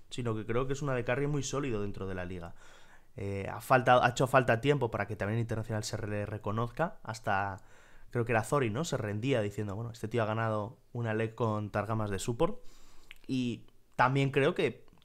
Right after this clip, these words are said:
Flaquez puede seguir creciendo sin ningún tipo de problema. Así que tengo muchas ganas de ver ese crecimiento de, de los dos, sobre todo de, de Flaquez, ¿no? Porque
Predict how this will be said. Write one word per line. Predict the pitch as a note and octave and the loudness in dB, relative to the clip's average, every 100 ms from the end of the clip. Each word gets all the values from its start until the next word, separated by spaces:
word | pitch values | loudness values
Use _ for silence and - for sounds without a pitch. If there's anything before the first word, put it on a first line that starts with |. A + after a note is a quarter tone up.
| - | -8
Flaquez | - A#2 F3+ - | -2 0 0 -2
puede | - C3 | 4 4
seguir | A#2 G#2+ F#2 | 4 0 -4
creciendo | F2+ - D3+ - | -6 -4 -4 -6
sin | - G#2 | -6 -6
ningún | G2+ G#2+ | -6 -6
tipo | G#2 G#2 | -8 -6
de | G2 | -6
problema. | G#2 G2+ F#2+ | -4 -6 -6
Así | F#2 A2 | -8 -4
que | B2 A#2+ - - - - - - - | -2 -2 -6 -16 -16 -16 -16 -8 6
tengo | F#3 | 6
muchas | A3 G3+ F3+ | 8 6 6
ganas | F#3 F#3+ | 6 4
de | E3+ | 4
ver | E3+ G3+ - - - - - - - - - - | 2 2 -4 -18 -20 -20 -20 -20 -20 -20 -18 -8
ese | B2+ - C#3+ C3+ C3 B2 A#2+ A#2 | -2 2 4 6 4 4 2 2
crecimiento | C#3 C3+ C3+ C#3 C#3 C#3+ C3+ C3 | 4 4 4 2 4 2 2 0
de, | B2+ A#2+ A#2 G#2+ G2+ | 2 2 2 2 0
de | A2+ B2 | 0 2
los | A#2 | 4
dos, | C#3 F#3 G3 - - | 6 4 4 -4 -14
sobre | - A#2+ A2+ | -12 -4 -2
todo | A2+ C3 B2+ | 0 0 2
de, | A#2+ A2+ G#2 G#2 - | 4 4 2 -4 -8
de | A2+ A2+ A2+ | -2 2 2
Flaquez, | D3+ E3 A#2+ A#2 | 4 4 4 -2
¿no? | D#3+ | 0
Porque | A#2+ A2+ A2 F#2+ | -2 0 -2 -4